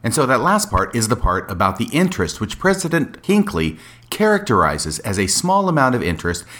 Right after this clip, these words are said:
and it's for a good reason. It's so that the people who receive the loans will have an incentive to repay the loans. Now, I'm not sure how it is that adding interest on top of a loan, which itself is just made from interest itself, can act as any kind of incentive to repay the loan.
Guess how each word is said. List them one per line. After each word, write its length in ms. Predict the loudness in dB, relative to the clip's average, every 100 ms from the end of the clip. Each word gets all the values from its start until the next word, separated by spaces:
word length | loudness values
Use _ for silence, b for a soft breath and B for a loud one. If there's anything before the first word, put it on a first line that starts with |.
| B
and 160 | 0 2
it's 120 | 0
for 180 | 0 0
a 80 |
good 200 | 2 0
reason. 480 | 2 0 0 -2 -4
It's 200 | -4 -4
so 260 | 0 2 2
that 180 | 0 -2
the 80 | -2
people 320 | -2 -2 0
who 80 | 0
receive 420 | 0 0 0 0
the 100 | 0
loans 320 | 0 -2 -6 B B B
will 100 | -2
have 200 | 0 0
an 100 | 0
incentive 640 | -2 -2 -2 -2 -2 -6 B B B
to 120 | -4
repay 480 | 0 0 0 2 4
the 120 | 2
loans. 400 | 2 2 0 -4 B B B
Now, 140 | 0
I'm 100 | 2
not 200 | 2 0
sure 160 | 0 -2
how 260 | 0 0 0
it 80 |
is 240 | 0 -4 -4
that 160 | -6 -4
adding 340 | -2 2 0
interest 500 | 0 -2 0 -4 0
on 120 | -2
top 300 | 0 0 0
of 100 | -2
a 40 | -2
loan, 420 | 0 -2 -4 -10 -2
which 180 | 0 0
itself 380 | 0 0 0
is 120 | 0 0
just 200 | -2 2
made 160 | 0
from 160 | 0 0
interest 340 | 0 -4 -8
itself, 500 | -8 -2 0 0 -4
can 160 | -2 0
act 280 | 2 0 -2
as 120 | -2
any 220 | 2 0
kind 280 | 0 0 2
of 80 | 0
incentive 480 | 0 0 2 0 0
to 100 | -4
repay 360 | -4 0 0
the 120 | 2 0
loan. 320 | 0 -4